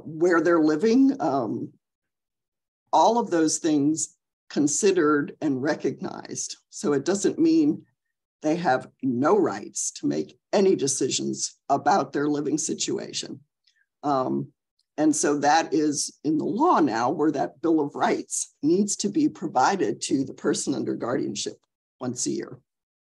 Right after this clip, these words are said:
So to obtain a guardianship,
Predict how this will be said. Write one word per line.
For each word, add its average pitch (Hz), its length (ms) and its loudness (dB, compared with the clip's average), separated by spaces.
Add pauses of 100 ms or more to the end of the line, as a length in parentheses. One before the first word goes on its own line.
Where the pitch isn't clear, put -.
(1040)
So - 460 0 (960)
to 240 160 0
obtain 294 400 2
a 339 60 6
guardianship, - 760 0